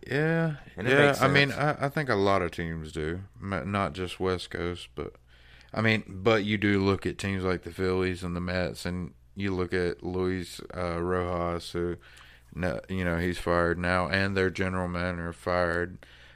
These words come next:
Speaker 1: Uh, Billy Beane dropped out of that race. You look
Speaker 2: Which
Speaker 1: at
Speaker 2: I
Speaker 1: those
Speaker 2: told
Speaker 1: teams,
Speaker 2: you, I
Speaker 1: and you're
Speaker 2: thought
Speaker 1: like,
Speaker 2: that was a,
Speaker 1: "Shit."
Speaker 2: I
Speaker 1: Uh,
Speaker 2: thought that was a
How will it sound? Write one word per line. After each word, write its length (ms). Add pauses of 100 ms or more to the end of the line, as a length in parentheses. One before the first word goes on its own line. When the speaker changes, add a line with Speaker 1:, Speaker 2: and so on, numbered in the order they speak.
Speaker 1:
Uh, 260
Billy 320
Beane 280
dropped 380
out 140
of 100
that 200
race. 680 (400)
You 120
look 120
Speaker 2:
Which 100
Speaker 1:
at 60
Speaker 2:
I 100
Speaker 1:
those 120
Speaker 2:
told 160
Speaker 1:
teams, 160
Speaker 2:
you, 120
I 60
Speaker 1:
and 80
you're 100
Speaker 2:
thought 80
Speaker 1:
like, 100
Speaker 2:
that 140
was 100
a, 40
Speaker 1:
"Shit." 500 (220)
Speaker 2:
I 120
Speaker 1:
Uh, 40
Speaker 2:
thought 200
that 120
was 200
a 240